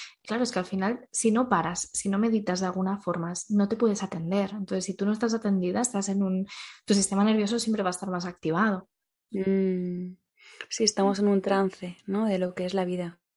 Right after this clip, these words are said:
Speaker 2: ¿no? Como estamos en un trance atrapadas y, y, claro, salir de ese trance, de ese automatismo, a, a veces cuesta, asusta, pero no hay otra manera para, bueno, tal y como lo veo yo, no hay otra manera de, de estar disponibles a la vida, ¿no?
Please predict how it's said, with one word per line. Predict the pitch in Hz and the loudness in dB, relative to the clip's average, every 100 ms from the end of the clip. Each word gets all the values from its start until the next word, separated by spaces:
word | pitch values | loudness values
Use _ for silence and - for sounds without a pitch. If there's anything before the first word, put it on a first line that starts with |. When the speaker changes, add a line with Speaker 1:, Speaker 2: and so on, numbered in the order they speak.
| _ - | _ -8
Speaker 2:
¿no? | 202 | -8
Como | 190 180 | -4 -6
estamos | - 185 190 | -4 -2 -2
en | 190 | 0
un | 185 | 0
trance | 185 180 | -2 -2
atrapadas | 185 185 180 180 196 190 | -4 -4 -2 0 0 0
y, | 180 180 - | -4 -4 -6
y, | 180 170 175 - | -8 -8 -10 -12
claro, | - 262 175 | -10 -6 -2
salir | 170 180 | 0 2
de | 220 | 2
ese | 208 | 2
trance, | 196 196 214 | 2 2 2
de | |
ese | 196 | 0
automatismo, | 190 190 185 180 190 202 190 | 0 0 0 2 2 4 2
a, | 185 | 0
a | - | -2
veces | 190 247 247 | -4 -4 -6
cuesta, | 226 214 240 - 180 | 0 0 0 -6 -4
asusta, | 165 214 208 - 175 160 - | 0 -2 -2 -6 -8 -8 0
pero | 202 190 185 180 180 180 | 4 6 6 6 4 2
no | 180 | 0
hay | 190 | -2
otra | 208 202 | -2 -2
manera | 180 180 185 175 | 0 0 -2 0
para, | 185 180 185 | 0 0 0
bueno, | 190 180 | 0 0
tal | 170 180 | 2 0
y | 175 | 0
como | 175 175 | 0 2
lo | 180 | 2
veo | 226 | 4
yo, | 220 247 311 _ _ _ _ _ _ _ _ _ _ - | 4 0 -2 _ _ _ _ _ _ _ _ _ _ -6
no | 185 | -4
hay | |
otra | 180 180 | -4 -6
manera | 175 175 170 | -6 -6 -8
de, | 170 175 _ _ _ _ _ _ _ | -10 -14 _ _ _ _ _ _ _
de | 185 | -8
estar | 175 196 185 | -6 -6 -8
disponibles | 180 190 185 175 180 | -6 -2 -2 -2 -6
a | |
la | 175 180 | -8 -6
vida, | 185 180 | -6 -6
¿no? | 180 226 | -8 -10